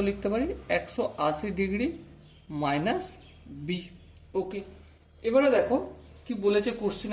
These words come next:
actually বলেছে cos A plus cos B plus cos C plus cos D এর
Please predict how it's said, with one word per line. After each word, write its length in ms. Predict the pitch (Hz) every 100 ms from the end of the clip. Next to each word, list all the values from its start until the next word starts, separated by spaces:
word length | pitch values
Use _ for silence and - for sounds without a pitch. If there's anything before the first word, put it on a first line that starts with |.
| 202
actually 400 | - 196 147 196 370 - - - - - _ 185
বলেছে 240 | 202 220 247 -
cos 320 | 269 302 233 - - - 170
A 20 | 202 - - _ _ _ _ - - -
plus 360 | 175 180 185 185 -
cos 280 | 165 160 160 151 139 143
B 20 | 165 202 - - - _ _ _ _ _ _ -
plus 380 | 170 180 190 185 - -
cos 260 | 196 202 - -
C 20 | 190 208 226 - - _ _ _ _ _ _ _ _ _ _ _ _
plus 300 | 165 165 180 175 -
cos 240 | 156 170 202 147 127
D 20 | 214 285 - _
এর 80 | 180